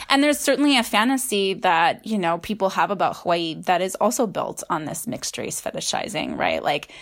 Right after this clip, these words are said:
that's the place where you can go and, like, meet all these hapa hali women who are wearing leis and, like, barely any clothes, and they'll do the hula with you. Like,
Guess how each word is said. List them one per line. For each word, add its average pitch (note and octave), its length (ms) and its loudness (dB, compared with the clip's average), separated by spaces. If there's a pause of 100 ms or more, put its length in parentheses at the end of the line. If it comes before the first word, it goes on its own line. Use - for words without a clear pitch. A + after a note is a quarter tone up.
(120)
that's - 260 -2
the G3 80 -6
place F#3 260 0
where F#3+ 120 -4
you G3+ 140 -2
can A#3+ 260 0
go A#3+ 320 6
and, F#3 120 -2
like, E3 160 -4
meet E3 180 -4
all E3+ 100 2
these F#3 180 -4
hapa - 260 -2
hali A#3+ 380 0
women F#3 380 0
who G3+ 100 -2
are F#3 80 -2
wearing G3+ 300 -2
leis A#3+ 420 4
and, F#3 100 -4
like, E3+ 160 -2
barely F#3 300 0
any G#3 220 -2
clothes, A#3+ 420 2
and G3 100 -2
they'll F#3 120 -2
do G3+ 120 -2
the A#3 120 0
hula B3 240 0
with G3 180 -2
you. E3 320 2
Like, E3+ 300 0